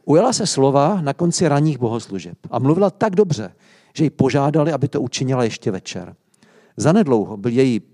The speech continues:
kázání populárnější než manželovi. Jo? To se dneska ví, to se říká, že Catherine kázala líp než, než William. Jo? Kdybychom se drželi litery, tak bychom řekli, žena ve shromáždění nesmí mluvit.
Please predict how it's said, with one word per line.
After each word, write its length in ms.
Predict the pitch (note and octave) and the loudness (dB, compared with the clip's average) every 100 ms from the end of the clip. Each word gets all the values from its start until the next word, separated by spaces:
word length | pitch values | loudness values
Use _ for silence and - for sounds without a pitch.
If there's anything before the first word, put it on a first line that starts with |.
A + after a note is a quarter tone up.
| _ _ _ _ | _ _ _ _
kázání 580 | - A2+ B2 C#3 C3+ A#2+ | -2 0 0 -2 -2 -4
populárnější 800 | - B2 - B2+ A#2+ A2 A2 - | -2 -2 2 2 2 0 -4 -4
než 140 | G#2 - | -6 -4
manželovi. 560 | F#2+ F2 F#2 F2+ C3+ - _ _ _ | -6 -4 -4 -4 -8 -16 _ _ _
Jo? 240 | G#2 G2 C3 _ - _ | -10 -8 -10 _ -20 _
To 100 | - | -6
se 160 | A#2 C#3 | 0 2
dneska 360 | C3 A#2+ - B2+ | 2 2 2 2
ví, 220 | B2 G2+ | 2 -2
to 140 | - | -6
se 160 | - G#2 | -6 -8
říká, 320 | F#2 - F2+ | -8 -10 -10
že 140 | F2+ | -10
Catherine 320 | F2 G2 G#2 F#2 | -14 -10 -8 -6
kázala 380 | F#2 F#2 G2+ | -6 -4 -4
líp 200 | F#2+ F#2 - | -4 -6 -10
než, 280 | F#2 - - _ _ F#2+ | -12 -12 -18 _ _ -18
než 140 | E2+ | -14
William. 360 | F2+ F2 G2 - _ _ - - _ - | -12 -12 -16 -20 _ _ -20 -20 _ -18
Jo? 100 | F#2 A2 _ _ _ _ _ _ - | -18 -18 _ _ _ _ _ _ -4
Kdybychom 360 | C3 F3 F#3 | 0 2 2
se 120 | D3 A#2+ | 2 2
drželi 340 | B2+ D#3 C#3+ | 2 4 6
litery, 540 | C3 - E3+ G#2+ B2 - _ _ _ | 4 2 2 2 -2 -6 _ _ _
tak 120 | - G#2 | -10 -6
bychom 260 | A#2+ B2 | -4 -2
řekli, 400 | B2+ B2 C3 A2+ - _ | -2 -2 -2 -2 -6 _
žena 220 | - B2 B2+ | -2 2 2
ve 80 | |
shromáždění 560 | B2+ C3 B2 A#2 A#2+ A#2+ | 0 -2 0 0 0 -2
nesmí 400 | A2+ A2 - A2+ | -2 -2 -2 -2
mluvit. 560 | A2 A2 F#2+ _ - | -2 -2 -6 _ -20